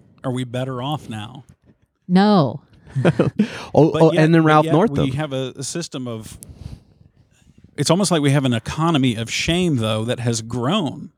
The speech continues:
Speaker 1: I mean, in some
Speaker 2: Oh, yeah.
Speaker 1: circles, we love publicly shaming people.
Speaker 3: Yes.
Speaker 1: We love this, uh, and we love being part of the crowd that can throw the lettuce.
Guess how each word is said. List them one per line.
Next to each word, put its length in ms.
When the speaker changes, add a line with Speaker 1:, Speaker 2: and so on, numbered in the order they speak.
Speaker 1:
I 80
mean, 140
in 140
some 300
Speaker 2:
Oh, 40
yeah. 60
Speaker 1:
circles, 540
we 160
love 640
publicly 460
shaming 460
people. 460
Speaker 3:
Yes. 340
Speaker 1:
We 120
love 640
this, 200
uh, 80
and 120
we 100
love 420
being 180
part 220
of 60
the 80
crowd 340
that 100
can 120
throw 180
the 120
lettuce. 520